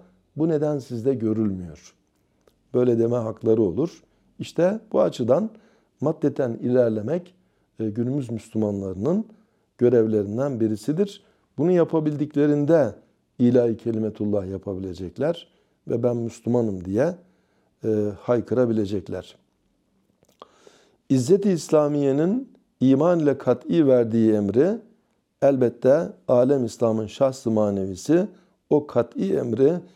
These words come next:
istikbalde tam yerine getireceğine şüphe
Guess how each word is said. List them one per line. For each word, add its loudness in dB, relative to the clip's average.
istikbalde 0
tam -2
yerine 2
getireceğine -4
şüphe -2